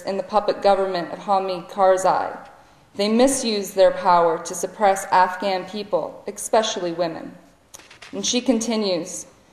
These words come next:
"You may have heard of the U S A bombardments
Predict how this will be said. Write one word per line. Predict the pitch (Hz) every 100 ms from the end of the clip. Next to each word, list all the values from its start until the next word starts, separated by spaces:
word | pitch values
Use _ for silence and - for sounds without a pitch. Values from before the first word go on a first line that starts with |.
| _ _ _ _ _ 233
"You | 240
may | 240 254 254
have | 240 - 254
heard | 226 196 196 -
of | 202
the | 208 214 - 214 233
U |
S | 214 208 -
A | 202 185 185
bombardments | 202 202 214 220 220 190 180